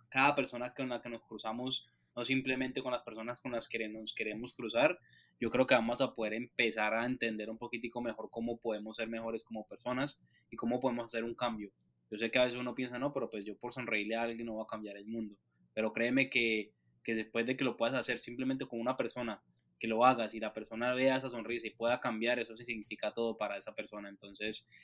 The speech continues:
simplemente trata de hacer ese cambio, como lo acaba de decir Miguel. Eh, obviamente todo esto te sirve para tus relaciones, eh, obviamente en, en tu vida emocional, tu vida amorosa, en tu vida de trabajo, de trabajo profesional, lo que sea que quieras hacer relaciones, cien por ciento tienes que aprender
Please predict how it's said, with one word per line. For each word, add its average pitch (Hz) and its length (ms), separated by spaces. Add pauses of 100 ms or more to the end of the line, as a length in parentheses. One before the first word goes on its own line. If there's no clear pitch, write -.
(120)
simplemente 127 600
trata 131 240
de 131 60
hacer 123 140
ese 123 200
cambio, 143 440 (480)
como 117 180
lo 110 80
acaba 107 180
de 120 60
decir 117 220
Miguel. 135 440 (280)
Eh, 107 220
obviamente 123 460
todo 127 140
esto 123 220
te 113 80
sirve 110 260
para 113 260
tus 113 100
relaciones, 104 840 (280)
eh, 110 260
obviamente 110 640
en, 110 200
en 107 120
tu 107 80
vida 104 180
emocional, 107 580
tu 104 120
vida 104 180
amorosa, 107 540
en 104 100
tu 101 140
vida 104 220
de 107 60
trabajo, 107 640
de 110 140
trabajo 107 380
profesional, 107 560
lo 113 100
que 113 100
sea 143 160
que 147 140
quieras 127 240
hacer 123 160
relaciones, 127 580 (380)
cien 131 220
por 127 100
ciento 131 220
tienes 127 200
que - 80
aprender 120 540